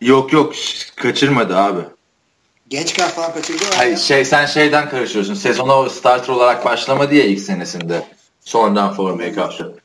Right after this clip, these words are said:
Speaker 1: Sonra hiç tabii bir Iron Man gibi gözükmüyor adamın tipine bakınca. Hiç
Speaker 2: Yok.
Speaker 1: Amerikan futbol oyuncusu olduğuna inanmazsın Eli Manning'in de. Ee, yani geçen sene biraz geriye gitti. Geçen sene çok büyük çıkış bekliyordu ya herkes ondan.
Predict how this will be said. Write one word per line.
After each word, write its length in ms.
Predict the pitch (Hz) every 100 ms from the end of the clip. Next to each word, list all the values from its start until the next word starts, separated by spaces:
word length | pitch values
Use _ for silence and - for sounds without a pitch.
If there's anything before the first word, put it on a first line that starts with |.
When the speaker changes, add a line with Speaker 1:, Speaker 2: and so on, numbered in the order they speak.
| _ _
Speaker 1:
Sonra 460 | - 113 127 139 143
hiç 380 | 139 135 - - -
tabii 440 | 117 123 104 101 - _ _ _ _ _ - - - - -
bir 60 | 120
Iron 400 | 120 139 135 135
Man 280 | 135 139
gibi 180 | 143 143
gözükmüyor 580 | 147 151 165 - 135 110
adamın 360 | 107 113 110 98
tipine 400 | - 113 110 107
bakınca. 380 | 104 117 101
Hiç 140 | 117 135
Speaker 2:
Yok. 100 | 120
Speaker 1:
Amerikan 400 | 127 127 131 127
futbol 340 | - - 135
oyuncusu 440 | 135 135 127 - 139
olduğuna 340 | 127 127 139
inanmazsın 680 | 127 104 92 87 85 - 87
Eli 80 |
Manning'in 640 | 92 92 92 101 160 226 196
de. 180 | - - - - - - _ -
Ee, 360 | 104 104 101 104 98 - - - _ _
yani 200 | 147 170
geçen 320 | 160 160 220
sene 220 | 262 240 196
biraz 240 | 202 196
geriye 260 | 196 196 196
gitti. 240 | 165 -
Geçen 240 | 127 151
sene 140 | 151 147
çok 220 | 170 160
büyük 180 | 165 -
çıkış 440 | - 147 - -
bekliyordu 400 | 120 - 120 120
ya 120 | 143
herkes 300 | 113 101 92
ondan. 360 | 90 85 80